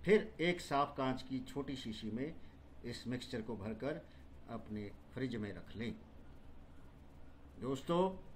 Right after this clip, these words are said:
खाना खाने से पहले रोजाना इस मिक्सचर का आधा चम्मच सेवन करें। ये मिक्सचर आपके बुरे कोलेस्ट्रॉल को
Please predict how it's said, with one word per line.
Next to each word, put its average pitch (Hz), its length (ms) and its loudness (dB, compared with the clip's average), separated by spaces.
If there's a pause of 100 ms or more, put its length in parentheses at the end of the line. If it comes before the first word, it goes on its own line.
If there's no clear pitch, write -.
(320)
खाना 151 300 6
खाने 151 280 4
से 147 140 0
पहले 143 540 4 (200)
रोजाना 135 640 4
इस 127 280 -2
मिक्सचर 127 480 0 (280)
का 139 120 8
आधा 127 460 4
चम्मच 120 420 0
सेवन 101 360 -4
करें। 135 420 4 (720)
ये 151 300 4
मिक्सचर 143 760 4 (840)
आपके 139 880 6
बुरे 131 600 6
कोलेस्ट्रॉल 120 720 0
को 135 560 2